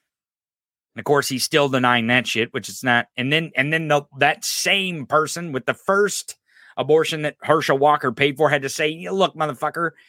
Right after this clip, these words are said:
you know who I am." And maybe he doesn't know. I mean, you know, I surmised that way back when. Maybe he doesn't know who these women are that are accusing him.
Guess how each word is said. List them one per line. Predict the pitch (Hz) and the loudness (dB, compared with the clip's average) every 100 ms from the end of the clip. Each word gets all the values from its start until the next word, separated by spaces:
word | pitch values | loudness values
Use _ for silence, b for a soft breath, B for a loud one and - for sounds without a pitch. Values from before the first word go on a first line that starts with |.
| b b | b b
you | 160 | -6
know | 175 185 | 0 0
who | 170 | 2
I | 165 151 | 2 4
am." | 147 160 190 _ _ _ _ _ _ _ _ | 2 0 -2 _ _ _ _ _ _ _ _
And | - 143 | -6 0
maybe | 180 196 | 0 0
he | 165 | 0
doesn't | 139 175 165 | 2 2 0
know. | 113 95 71 _ _ _ _ _ _ _ _ _ - | -6 -8 -10 _ _ _ _ _ _ _ _ _ -2
I | 143 | -2
mean, | 151 123 117 | 0 -4 -4
you | 151 | -2
know, | 104 | -2
I | 95 175 | 0 -2
surmised | - 123 123 131 147 | -2 -2 0 0 2
that | 151 | 2
way | 127 131 | 2 2
back | 139 139 | 2 2
when. | 180 127 | -2 0
Maybe | 170 240 | 0 0
he | |
doesn't | 208 220 262 | 2 2 4
know | 190 | 2
who | 160 | 2
these | 147 131 | -2 -4
women | 143 123 104 | -4 -4 -4
are | 80 69 _ | -6 -12 _
that | 120 | -4
are | 123 | -2
accusing | 113 - 185 156 95 | -4 -6 -6 -8 -12
him. | 73 | -14